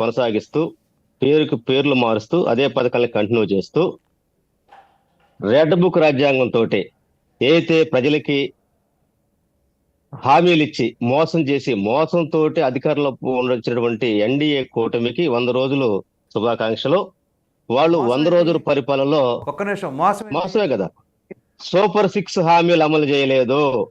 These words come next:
Speaker 1: అబద్ధాలు చెప్పి రైతుల్ని, భూమి యజమానుల్ని భయభ్రాంతులు చేసి ఇటువంటి ఈ ప్రభుత్వం తీరా ఏం చేసినా పేరు మాత్రం మార్చగలిగారు, రద్దు చేయలేదు పథకాన్ని.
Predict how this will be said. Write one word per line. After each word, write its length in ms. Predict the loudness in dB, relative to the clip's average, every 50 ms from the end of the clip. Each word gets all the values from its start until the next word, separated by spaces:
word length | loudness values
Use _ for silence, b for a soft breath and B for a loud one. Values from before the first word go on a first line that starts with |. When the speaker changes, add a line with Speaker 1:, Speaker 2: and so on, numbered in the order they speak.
| -8 -10 -10
Speaker 1:
అబద్ధాలు 400 | -8 -10 -10 -6 -4 -4 -4 -2 -4 -6
చెప్పి 220 | -8 -8 -8 -8 -6 -2 -2
రైతుల్ని, 460 | -2 -2 -2 -4 -4 -4 -2 -2 -2 -4 -2 -2 0
భూమి 180 | 0 2 2 2
యజమానుల్ని 420 | 2 0 0 -2 -2 -2 -2 -2 0
భయభ్రాంతులు 580 | 0 0 0 -2 -2 0 0 0 0 -2 -2 0 0
చేసి 220 | -2 0 0 -2 -2 -2 -4 _ _ _ _ _ -4 -2
ఇటువంటి 340 | 0 2 0 0 2 0 0 2 4 4 4
ఈ 20 | 2 0 0 -2 -2
ప్రభుత్వం 480 | 0 0 0 0 0 0 0 2 2 2 2 -2 -4 _ _ _ _ _ _
తీరా 220 | 0 2 2 2 2 2 2
ఏం 60 | 2 2 2
చేసినా 260 | 2 2 2 2 2 2 0 -2
పేరు 240 | -4 -2 0 2 2 2
మాత్రం 260 | 0 -2 -4 -6 -6 -2 -2
మార్చగలిగారు, 560 | -2 -4 -2 -2 -2 -2 0 -2 -2 -2 -4 -6 -12 -20 -20 -20 -20 -12 -8 -8
రద్దు 200 | -8 -8 -4 -2
చేయలేదు 240 | 0 0 0 0 -4 -8 -10
పథకాన్ని. 440 | -12 -12 -12 -16 -14 -8 -8 -8